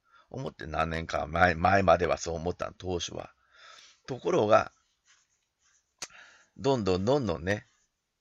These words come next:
自分が救える人間というのが少なくなっていくんですよ。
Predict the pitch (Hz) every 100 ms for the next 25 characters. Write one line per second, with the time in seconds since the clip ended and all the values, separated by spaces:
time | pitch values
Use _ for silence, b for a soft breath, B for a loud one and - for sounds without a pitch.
0 | _ _ _ - 104 117 120 120 - -
1 | 123 139 120 92 90 95 92 92 101 104
2 | 92 78 80 - 131 143 90 82 - 82
3 | 78 82 - -